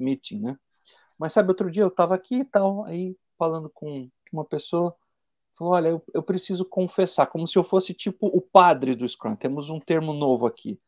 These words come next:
As pessoas confessam as paradas pra mim agora. "Eu não estou de pé pra fazer a Daily Scrum. Nós nos sentamos. Tem algum problema?" Eu falei, "Claro que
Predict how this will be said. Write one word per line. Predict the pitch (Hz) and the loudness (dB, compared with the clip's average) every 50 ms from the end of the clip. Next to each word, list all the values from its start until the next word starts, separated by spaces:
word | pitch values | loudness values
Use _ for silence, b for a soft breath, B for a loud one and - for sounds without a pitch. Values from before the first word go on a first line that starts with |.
| _ _ _ | _ _ _
As | _ | _
pessoas | _ - 131 - 156 143 - | _ -12 -8 -6 -6 -6 -6
confessam | - - 160 160 160 - - 156 143 - - 139 127 | -6 -4 -4 -4 -2 2 4 4 4 4 0 -4 -6
as | 123 - | -6 -4
paradas | _ - 127 123 120 117 127 120 | _ 2 2 2 2 2 0 -4
pra | - 131 | -4 -6
mim | 123 120 117 | -6 -6 -6
agora. | 113 107 107 110 - - - _ _ _ b b b b b b b b b b b b _ _ _ _ | -8 -8 -8 -10 -12 -14 -18 _ _ _ b b b b b b b b b b b b _ _ _ _
"Eu | - 185 202 196 | 6 6 6 8
não | 190 185 202 226 269 | 6 4 2 2 2
estou | 277 - - _ - 175 185 214 208 196 | 0 -4 -4 _ 4 4 4 4 4 2
de | 160 190 220 | 0 -2 -4
pé | - - 175 180 190 175 151 - - | 0 2 4 4 4 4 0 -4 -8
pra | 151 | -2
fazer | 147 156 147 135 151 147 | 0 0 0 2 2 0
a | 135 | 0
Daily | 113 131 139 131 127 120 123 | 2 2 2 2 2 0 -2
Scrum. | - - - - 117 110 104 104 104 _ _ | -6 -6 -6 -4 -2 -2 -2 -4 -8 _ _
Nós | - 143 156 175 175 170 - | -8 -4 -2 0 0 0 -2
nos | 170 180 170 - | -4 -6 -4 -2
sentamos. | - 214 214 202 - 180 165 156 143 127 117 - - _ _ _ _ _ | -2 -2 -2 -2 -2 -4 -4 -4 -4 -8 -10 -14 -18 _ _ _ _ _
Tem | - 269 247 | 0 2 2
algum | 196 160 156 147 | 2 2 0 -4
problema?" | - - 139 135 143 190 208 170 139 127 | -2 -2 0 2 2 2 2 2 2 -2
Eu | 123 131 | -4 -4
falei, | - 277 285 262 - - | -4 -4 -6 -6 -6 -6
"Claro | - 381 381 370 | -4 -4 -2 0
que | - 415 370 | 2 2 2